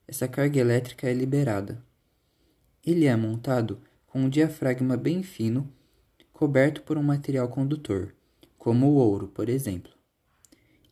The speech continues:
e montado bem próximo a uma placa física. Uma carga elétrica é mantida entre a placa e o diafragma, variando de acordo com a pressão sonora que movimenta esse diafragma.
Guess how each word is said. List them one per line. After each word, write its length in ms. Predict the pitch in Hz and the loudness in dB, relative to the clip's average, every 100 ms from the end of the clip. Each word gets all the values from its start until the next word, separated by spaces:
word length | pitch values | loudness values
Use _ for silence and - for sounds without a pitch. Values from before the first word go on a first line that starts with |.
| _ | _
e 300 | 147 202 - _ _ | 0 0 -2 _ _
montado 460 | 139 143 147 147 143 | -2 -2 0 0 0
bem 220 | 151 208 | 0 0
próximo 500 | - 147 135 139 151 | 0 0 0 0 -2
a 20 | |
uma 200 | 147 147 | 0 -2
placa 340 | 147 120 120 143 | -4 -6 -6 -10
física. 480 | 147 - 87 - - _ _ _ _ _ _ _ _ _ | -10 -12 -12 -14 -20 _ _ _ _ _ _ _ _ _
Uma 160 | 147 143 | -4 -2
carga 300 | 143 175 131 | 0 2 4
elétrica 580 | 107 117 120 - - - _ _ _ | 2 2 -2 -8 -12 -16 _ _ _
é 60 | 139 | -2
mantida 440 | 139 139 - 139 | 0 0 0 0
entre 280 | 131 127 123 | 0 -2 -2
a 40 | 117 | -4
placa 440 | 127 127 143 175 | -2 -2 -4 -6
e 160 | 170 151 | -2 -2
o 60 | |
diafragma, 760 | 147 156 165 - 110 95 98 110 - _ _ _ | 0 -2 -2 -4 -4 -4 -6 -10 -18 _ _ _
variando 480 | 139 139 151 131 135 | -2 0 2 2 2
de 100 | 131 | -2
acordo 360 | 123 123 131 135 | -6 -2 -4 -4
com 120 | - | -6
a 60 | 143 | -6
pressão 380 | 139 120 110 | -6 -6 -6
sonora 580 | 117 - 123 117 127 151 - _ _ | -6 -4 -2 -2 -2 -4 -8 _ _
que 140 | - 156 | -8 -2
movimenta 480 | 156 165 139 113 113 | 0 2 0 -2 -6
esse 180 | - | -10
diafragma. 720 | 120 127 135 - 90 95 98 | -4 -4 -4 -6 -6 -6 -8